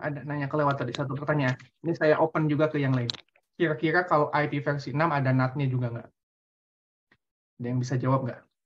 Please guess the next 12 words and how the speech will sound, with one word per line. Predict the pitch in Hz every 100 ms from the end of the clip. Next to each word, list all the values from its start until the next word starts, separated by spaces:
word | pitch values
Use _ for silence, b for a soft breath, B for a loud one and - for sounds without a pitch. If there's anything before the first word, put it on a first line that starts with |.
| _ _ _ _
Tebak | 131 117
aja. | - 139 139 _ _ _ _ _ _ _ _ _ _ _ 151
nat | 143
ini | 147 151
kan | 180 180
works | 151 156 - 135
buat | 131 127
I | 123 123
P |
versi | 135 131 123
empat | 131 165
ya. | -